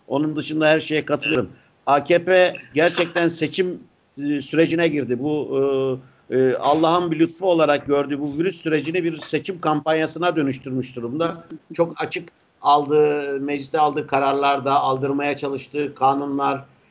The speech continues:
e, hepsi, e, bir, bir, e, bir, e, seçim kampanyası gibi görünüyor Hüseyin'cim. Evet.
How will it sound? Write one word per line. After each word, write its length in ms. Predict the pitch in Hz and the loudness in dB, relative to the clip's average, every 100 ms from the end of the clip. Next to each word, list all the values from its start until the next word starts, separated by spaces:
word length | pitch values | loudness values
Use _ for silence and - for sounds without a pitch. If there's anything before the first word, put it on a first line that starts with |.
| _ | _
e, 500 | 127 123 127 127 123 120 | -4 -2 -2 -2 -4 -4
hepsi, 400 | 165 170 - 156 | -2 -4 -2 -2
e, 260 | 165 151 147 127 139 | -2 -2 -2 -4 -6
bir, 180 | 147 175 254 233 - - - - - - | -4 -4 -6 -12 -16 -20 -20 -20 -20 -14
bir, 280 | 120 151 147 | -4 -2 0
e, 320 | 151 151 147 | -2 -2 -2
bir, 140 | 156 | -2
e, 400 | 156 156 147 147 | 0 2 2 2
seçim 420 | 135 165 156 196 185 | 0 -2 2 0 2
kampanyası 640 | 165 147 156 160 156 165 | 0 2 2 2 0 -4
gibi 220 | 160 170 | -4 -2
görünüyor 340 | 160 143 143 117 | 0 0 0 -4
Hüseyin'cim. 420 | 104 123 98 82 _ - | -4 -6 -6 -14 _ -6
Evet. 200 | 123 107 | -4 -4